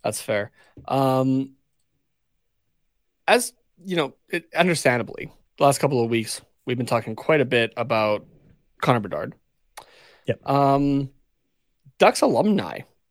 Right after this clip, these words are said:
Speaker 1: are also talking about Connor Bedard. In particular, number eight himself, Mister Teemu Selanne, who yesterday was in the Anaheim Ducks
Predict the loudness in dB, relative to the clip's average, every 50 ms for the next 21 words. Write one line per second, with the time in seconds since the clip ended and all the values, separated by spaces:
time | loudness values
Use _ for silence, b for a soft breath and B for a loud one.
0 | -20 -14 -6 -2 0 2 2 2 0 -2 -6 -4 -4 -4 -4 -4 -8 -6 -4 -4
1 | -4 -4 -8 _ _ _ _ -6 -4 -2 -2 -2 -4 -4 -6 -6 -6 -4 -4 -2
2 | -2 -2 -2 0 -2 -2 0 -2 -8 -8 -8 -12 -14 _ _ _ _ _ _ _
3 | _ _ _ _ _ _ _ _ _ _ _ _ _ _ _ _ _ _ _ _
4 | _ _ _ _ -4 -2 0 2 2 4 2 2 0 -2 -4 0 2 4 4 4
5 | 2 -2 -6 -8 -6 -6 -6 -4 -4 -4 -4 -4 -6 -6 -2 0 0 0 -2 -6
6 | -16 _ _ _ _ _ _ _ _ _ _ _ _ _ _ _ _ _ _ _
7 | _ b b b b b b b b 0 2 2 4 2 0 0 2 2 2 2
8 | 2 2 2 2 2 2 0 -2 -2 -2 -2 -2 -2 -2 -2 -2 -2 -2 -2 0
9 | -2 -2 -2 -4 -8 -8 -10